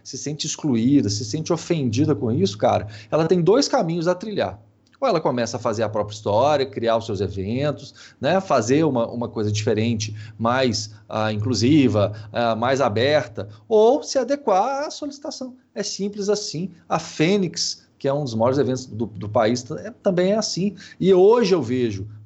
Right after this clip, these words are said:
que o Nordeste tá se despontando entre uma, um,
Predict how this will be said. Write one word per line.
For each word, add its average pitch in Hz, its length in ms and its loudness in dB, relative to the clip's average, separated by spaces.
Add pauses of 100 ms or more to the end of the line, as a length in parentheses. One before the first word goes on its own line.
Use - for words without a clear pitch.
(100)
que - 80 -10
o 131 40 -6
Nordeste 120 600 -2
tá 165 80 -4
se 156 120 -8
despontando 139 680 -2 (180)
entre 127 320 -2
uma, 131 400 2
um, 113 260 -6